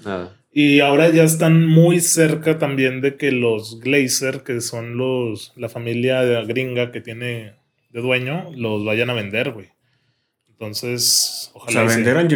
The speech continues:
Speaker 3: United?
Speaker 2: Sí, porque está endeudadísimo y lo que quieren es que se venda porque esos güeyes son unos idiotas, güey. O sea, tengo entendido, si no me falla la memoria, que el dueño, dueño era el papá,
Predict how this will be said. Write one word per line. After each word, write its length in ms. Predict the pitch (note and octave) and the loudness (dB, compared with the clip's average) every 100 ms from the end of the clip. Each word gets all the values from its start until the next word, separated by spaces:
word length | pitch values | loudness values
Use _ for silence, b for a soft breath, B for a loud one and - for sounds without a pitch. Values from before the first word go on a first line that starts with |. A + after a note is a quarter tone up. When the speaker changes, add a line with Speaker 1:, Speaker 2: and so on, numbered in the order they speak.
| C#3+ | 2
Speaker 3:
United? 280 | D#3+ G3 - | 2 0 -4
Speaker 2:
Sí, 160 | - G2+ - - | -10 -12 -16 -14
porque 200 | B2+ C3 | -10 -8
está 200 | - C3 | -6 -4
endeudadísimo 800 | D3 E3 C#3 C#3+ C#3+ B2 G#2+ A2 | 2 4 4 2 -2 -6 -10 -8
y 100 | A2+ | -6
lo 140 | A2 | -6
que 120 | A#2+ | -6
quieren 260 | A#2+ B2 C3+ | -6 -4 -2
es 120 | B2+ | -4
que 100 | C#3+ | -2
se 140 | C3 | 0
venda 340 | A#2 A#2+ B2+ B2+ | 0 0 -2 -2
porque 600 | B2 A2+ - G#2 F#2+ - _ _ _ _ | -6 -8 -10 -10 -10 -14 _ _ _ _
esos 180 | - A#2+ | -20 -12
güeyes 160 | A2+ A2 | -8 -8
son 120 | A2+ | -10
unos 220 | A2+ A2 | -14 -14
idiotas, 540 | G#2 G2 _ _ _ _ | -18 -20 _ _ _ _
güey. 100 | _ _ _ _ _ _ _ | _ _ _ _ _ _ _
O 80 | C#3 | 0
sea, 140 | E3 | 2
tengo 180 | E3+ G3+ | 4 2
entendido, 560 | B3 A#3+ G#3+ G#3+ A#3 A#3+ | 2 2 2 2 4 4
si 100 | G#3+ | 2
no 60 | F#3+ | 0
me 80 | F#3+ | 2
falla 200 | G3+ G3+ | 2 2
la 80 | |
memoria, 560 | F#3+ E3 F3 F3+ F#3+ F#3+ | 2 2 4 4 4 2
que 360 | E3 D3 C#3+ C3+ | 2 4 2 0
el 160 | C3 | -2
dueño, 360 | C3 D3+ E3 E3+ | 0 2 4 4
dueño 220 | E3 E3 | 4 6
era 100 | E3 | 4
el 80 | D#3+ | 4
papá, 500 | - D#3+ G3 A3+ | 0 0 -2 -4